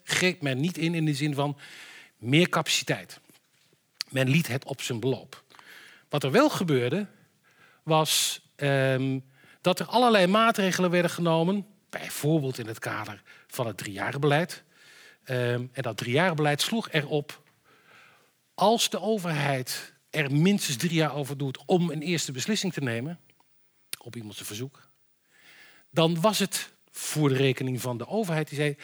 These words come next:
"Dan laten we het daarbij. Dan nemen wij onze verantwoordelijkheid." Zo werd dat geschreven in de, eh, begin negentiger jaren van de vorige eeuw. Dat adagium is omgedraaid.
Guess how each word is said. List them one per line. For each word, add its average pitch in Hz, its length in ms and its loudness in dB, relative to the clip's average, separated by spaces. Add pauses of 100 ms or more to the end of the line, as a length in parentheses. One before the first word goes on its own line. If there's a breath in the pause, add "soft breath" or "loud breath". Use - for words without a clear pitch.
(300 loud breath)
"Dan 151 240 4
laten 185 280 4
we - 60 -6
het 127 100 -6
daarbij. - 360 -14 (640)
Dan 143 280 2
nemen 180 380 4
wij 165 160 4
onze 160 260 0
verantwoordelijkheid." 160 720 -2
Zo 170 300 2
werd 165 200 2
dat 147 140 -8
geschreven 147 600 -2 (440 loud breath)
in 131 160 -6
de, 113 320 -4
eh, 107 280 -12
begin 139 320 -4
negentiger 131 460 -2
jaren 113 300 -4
van 120 120 -8
de 107 60 -10
vorige 113 400 -10
eeuw. 104 220 -8 (480 loud breath)
Dat 208 300 0
adagium 151 580 0
is 139 80 -4
omgedraaid. - 720 -8